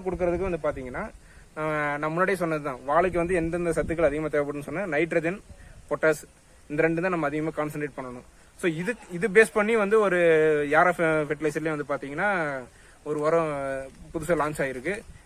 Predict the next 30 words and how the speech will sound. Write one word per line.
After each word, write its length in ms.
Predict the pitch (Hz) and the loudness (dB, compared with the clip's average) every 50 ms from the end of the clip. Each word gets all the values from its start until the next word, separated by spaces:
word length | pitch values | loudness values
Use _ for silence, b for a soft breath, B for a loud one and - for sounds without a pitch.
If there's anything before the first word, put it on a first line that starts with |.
| - - | -8 -2
யாரா 260 | 139 147 160 175 175 | 2 4 6 6 6
ரேகான்னு 500 | 156 135 135 143 165 170 185 180 165 156 - | 4 4 2 2 2 2 2 0 -2 -2 -4
சொல்லிட்டு 280 | 135 131 131 185 180 - | -6 -6 -6 -6 -2 0
செவன்டீன் 280 | 160 156 156 156 151 | 0 0 0 -2 -2
ஜீரோ 140 | 151 151 151 - | -2 -2 -2 -2
செவன்டீன். 320 | 143 131 127 123 123 117 - b b b b b b | -6 -8 -8 -10 -14 -16 -18 b b b b b b
So 160 | - - 190 196 208 208 196 175 151 143 135 131 131 127 - | -10 -6 -2 -2 0 2 2 2 0 0 -2 -4 -6 -2 0
செவன்டீன் 260 | 190 196 214 226 208 | 0 0 2 0 0
ஜீரோ 120 | 208 196 185 | 0 0 0
செவன்டீன்ல 260 | 180 170 160 165 165 | 0 -2 -2 2 2
அது 160 | 160 147 147 | 2 2 2
என்னென்ன 260 | 151 160 185 185 175 156 | 2 0 0 0 0 0
இருக்குன்னா 320 | 151 143 147 139 151 180 196 - b b b b b b b b - - | 0 -2 -4 -6 -8 -8 -10 -12 b b b b b b b b -6 -2
பதினெட்டு 380 | 151 156 190 208 202 196 220 | 0 0 0 0 0 -2 -2
சதவீதம் 540 | 175 - 170 165 180 180 180 175 202 220 214 190 175 165 151 143 143 139 | 0 2 2 2 4 2 2 2 2 2 2 2 2 0 0 -2 -2 -2
நைட்ரஜன், 400 | 147 170 165 160 151 190 214 214 185 - | 0 0 0 0 0 -2 -4 -4 -8 -6
நாலு 260 | 156 147 151 156 156 | -2 0 0 0 2
சதவீதம் 400 | 151 156 156 160 170 180 180 165 | 0 0 0 0 0 0 0 0
பா-, 300 | 160 160 151 147 147 139 - | 2 2 2 2 0 0 0
பாஸ்பரஸ், 420 | 147 151 - - 160 180 180 - - B B B B - | 0 0 0 0 0 0 -2 -4 -10 B B B B -6
பத்தொன்பது 400 | - 151 147 - 165 170 175 165 | -4 -2 -2 -2 0 0 0 0
சதவீதம் 520 | 151 156 151 151 160 170 180 180 180 170 160 151 147 139 135 131 127 123 123 - - | 0 -2 -4 -2 -2 0 0 0 0 -2 -2 -4 -4 -6 -6 -8 -8 -10 -12 -14 -10
பொட்டாஸ் 320 | - 147 - 165 160 - | -8 0 2 2 2 2
இருக்கு, 240 | 156 135 127 160 190 - B B B B B B B B B B | -2 -4 -4 -6 -6 -6 B B B B B B B B B B
கூட 160 | - 196 190 | 0 2 2
மெக்னீசியம், 480 | 185 170 165 156 180 190 165 208 214 190 | 4 4 2 2 0 0 2 2 0 4
சல்ஃபர், 360 | - 165 160 156 147 165 170 214 196 - - - 160 - 151 | 4 4 4 6 4 2 2 2 0 -4 -8 -18 -16 -8 -2
போ-, 200 | 143 170 165 160 156 | 2 2 4 4 4
மைக்ரோநியூட்ரியன்ட்ஸ் 540 | 160 175 185 190 202 185 180 180 175 160 - | 2 2 2 0 -2 -2 -2 -2 -2 0 0
இருக்கு, 260 | 165 139 131 123 131 | 0 0 0 -4 -10